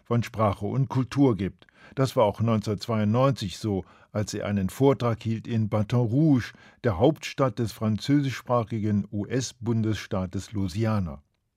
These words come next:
Die Veranstaltung wurde organisiert vom kreolischen Dichter Edouard Glissant.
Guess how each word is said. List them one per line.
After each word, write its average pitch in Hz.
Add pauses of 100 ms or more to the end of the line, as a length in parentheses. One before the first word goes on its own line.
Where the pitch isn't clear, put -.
(540)
Die 170
Veranstaltung 147
wurde 110
organisiert 107
vom 104
kreolischen 110
Dichter 110
Edouard 92
Glissant. 104